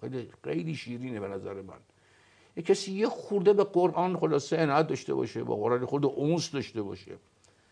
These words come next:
کجا درخت گفته «انی انا الله» یا «انی انا الله»؟ که وقت بردارن این مطلب رو به این شکل بگن که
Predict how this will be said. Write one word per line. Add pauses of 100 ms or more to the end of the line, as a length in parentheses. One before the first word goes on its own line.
(180)
کجا
درخت
گفته
«انی
انا
الله» (540)
یا
«انی
انا
الله»؟ (1200)
که
وقت
بردارن
این
مطلب
رو
به
این
شکل
بگن
که